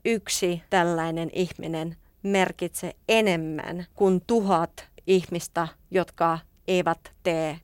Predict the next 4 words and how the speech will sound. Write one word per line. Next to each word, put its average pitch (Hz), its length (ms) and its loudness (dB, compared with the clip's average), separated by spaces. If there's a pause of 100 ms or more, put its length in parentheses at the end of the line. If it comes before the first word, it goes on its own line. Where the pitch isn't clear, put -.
mitään. 165 560 -6 (600)
Ja 190 440 8 (340)
totta 226 460 4
on, 170 360 2